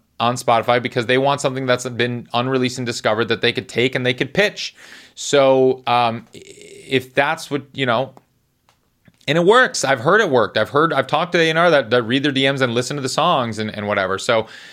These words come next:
um, you can do that. And, uh, the other thing is, is, like, if you wanna be a pop hit songwriter, then yeah, you really should be living in L A or Nashville, um, and, uh,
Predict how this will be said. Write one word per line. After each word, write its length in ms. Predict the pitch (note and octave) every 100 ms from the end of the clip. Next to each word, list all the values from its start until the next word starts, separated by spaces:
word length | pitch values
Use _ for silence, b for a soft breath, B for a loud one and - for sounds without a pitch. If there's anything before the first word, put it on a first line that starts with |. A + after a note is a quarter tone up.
| B B B _
um, 200 | B2 B2+
you 80 | C3+
can 100 | E3+
do 120 | D#3
that. 320 | G#2+ A#2 - B B B B B B _ -
And, 540 | C3 C3+ C3+ C3+ C3+
uh, 220 | C3+ - -
the 140 | E3+ G3+
other 140 | A3
thing 180 | A3+ G#3+
is, 140 | G#3+
is, 120 | G3
like, 140 | G3 E3
if 80 | D#3+
you 80 |
wanna 180 | F3 F#3+
be 120 | F#3
a 40 | F#3
pop 280 | E3+ E3 -
hit 140 | E3
songwriter, 500 | - D3+ D3+ D#3 D3+
then 160 | D3 C#3+
yeah, 340 | C3+ D3+ C3+
you 300 | A2+ A#2+ C3
really 340 | A#2 C3+ C#3+
should 320 | C#3 - C#3+ A#2+
be 100 | A#2+
living 300 | A#2 A2+ A2+
in 160 | A2
L 260 | A#2 A#2 A2+
A 220 | G#2+ G#2+
or 360 | G#2 G#2+ G#2 G#2
Nashville, 840 | G2+ G2+ - - F#2+ F#2 F#2 F2+ -
um, 480 | G2+ G2 F#2+ F#2+ F#2
and, 540 | G#2 G2+ G2+ G2 F#2+
uh, 400 | G2 G2 G2